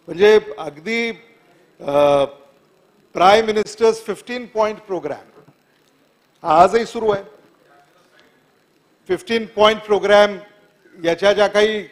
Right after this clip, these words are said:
अ, अंमलबजावणीच्या संदर्भामध्ये आज राज्यामध्ये, जिल्ह्या जिल्ह्यामध्ये, विभागामध्ये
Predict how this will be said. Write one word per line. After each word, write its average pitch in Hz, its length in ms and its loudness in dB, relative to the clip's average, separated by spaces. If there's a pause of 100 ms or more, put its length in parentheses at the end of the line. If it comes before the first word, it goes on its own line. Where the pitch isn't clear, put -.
(680)
अ, - 100 -8
अंमलबजावणीच्या 208 1040 2
संदर्भामध्ये 185 840 0 (640)
आज 180 340 4 (220)
राज्यामध्ये, 190 720 0
जिल्ह्या 180 340 -2
जिल्ह्यामध्ये, 190 600 0
विभागामध्ये 170 840 2